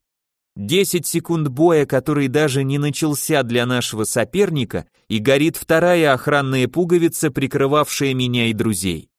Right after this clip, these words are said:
«Это были интересные дни»,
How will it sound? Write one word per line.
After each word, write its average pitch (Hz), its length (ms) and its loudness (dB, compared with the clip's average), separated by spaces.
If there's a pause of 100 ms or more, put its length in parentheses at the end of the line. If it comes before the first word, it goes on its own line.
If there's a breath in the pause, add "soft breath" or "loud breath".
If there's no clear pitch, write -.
(800)
«Это 226 300 2
были 208 340 2
интересные 165 800 0
дни», 117 420 -2